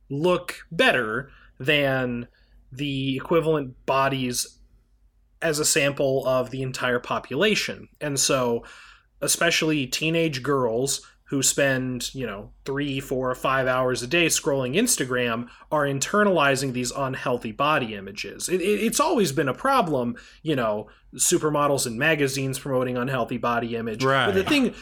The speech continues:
Speaker 1: but the thing with that is, is you kinda pick up a magazine, you're like, "Oh, these, these twig bitches," and then you feel bad. But, but then it, you can kinda put it down. If you're scrolling Instagram for hours and hours, the effect is just magnified.
Speaker 2: Mm-hmm.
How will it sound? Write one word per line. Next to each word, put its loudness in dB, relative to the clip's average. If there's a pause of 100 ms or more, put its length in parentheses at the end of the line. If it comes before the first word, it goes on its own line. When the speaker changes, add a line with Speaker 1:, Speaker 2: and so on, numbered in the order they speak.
Speaker 1:
but 2
the 4
thing 4
with 4
that 4
is, 0
is 0
you -6
kinda 0
pick 0
up -2
a 0
magazine, 2 (140)
you're 2
like, 2
"Oh, 4
these, 0
these -4
twig 4
bitches," 0
and -2
then 0
you -2
feel 4
bad. 2 (320)
But, -2
but 2
then 6
it, -2
you 0
can 0
kinda 0
put 0
it 0
down. 2 (260)
If -2
you're 2
scrolling 2
Instagram 0
for -8
hours 4
and -8
hours, 0
the -6
effect -2
is 0
just -6
magnified. -6 (460)
Speaker 2:
Mm-hmm. 0